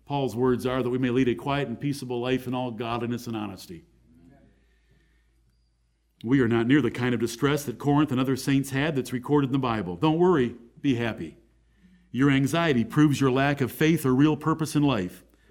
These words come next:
All of that is under number twenty. Life is very short. Number twenty-one, all events are good. Wow. All events are good. God only allows events to praise him, including evil ones.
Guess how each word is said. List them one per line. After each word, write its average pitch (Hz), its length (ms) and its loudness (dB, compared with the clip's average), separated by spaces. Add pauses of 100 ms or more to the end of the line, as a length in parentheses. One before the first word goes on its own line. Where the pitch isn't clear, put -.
All 160 200 2
of 156 60 2
that 139 160 2
is 131 140 2
under 135 140 4
number 139 200 2
twenty. 120 320 0
Life 123 300 0
is 117 220 -4 (120)
very 110 300 -2
short. 104 420 -4 (280)
Number 151 180 4
twenty-one, 165 760 2
all 170 240 4
events 135 340 2
are 139 80 0
good. 110 400 2 (1120)
Wow. 113 560 -2 (580)
All 185 260 2
events 156 320 4
are 147 80 2
good. 120 460 0 (3000)
God 147 220 4
only 185 240 4
allows 156 380 4
events 160 340 2
to 143 80 -2
praise 175 340 2
him, 175 160 4
including 151 420 4
evil 139 280 0
ones. 87 460 -4